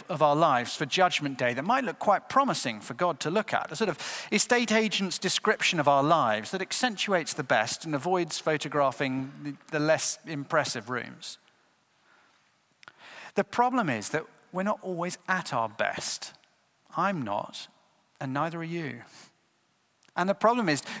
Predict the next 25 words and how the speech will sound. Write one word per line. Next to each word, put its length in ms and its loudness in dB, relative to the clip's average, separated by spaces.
God 220 2
doesn't 260 2
just 220 -2
see 260 0
the 80 4
highlights 640 0
reel 260 -2
of 80 -2
our 160 2
life. 600 -2
He 140 -4
doesn't 300 6
just 180 2
see 140 4
us 100 0
being 280 4
brave 440 4
in 80 2
the 80 2
garden. 460 2
He 180 -2
also 320 -2
sees 320 -2
our 100 4
cowardice 640 -2